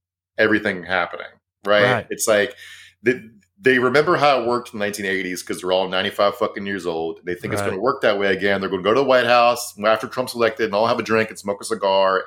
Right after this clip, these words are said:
Speaker 1: and pass an infrastructure bill or some shit. And it's like, that's not how it's gonna work, man. It's just not, it's not, it's not, it's not what's in front of you.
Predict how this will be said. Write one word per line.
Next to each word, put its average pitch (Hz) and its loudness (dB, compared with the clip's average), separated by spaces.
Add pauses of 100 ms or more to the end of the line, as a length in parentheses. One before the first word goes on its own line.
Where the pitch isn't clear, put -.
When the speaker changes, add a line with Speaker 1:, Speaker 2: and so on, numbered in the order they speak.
Speaker 1:
and 87 -4 (460)
pass 107 2
an 113 0
infrastructure 107 0
bill 78 -4
or 71 -6
some - -20
shit. - -20 (640)
And 98 0
it's 92 -4
like, 98 2
that's 98 -2
not 120 4
how 123 4
it's 117 -2
gonna 113 -4
work, 120 -2
man. 98 -4
It's 92 -10
just - -10
not, 107 2
it's 104 -4
not, 104 2
it's 104 -6
not, 98 2
it's 98 -8
not 107 2
what's 104 0
in 101 -8
front 107 -2
of 92 -2
you. 90 0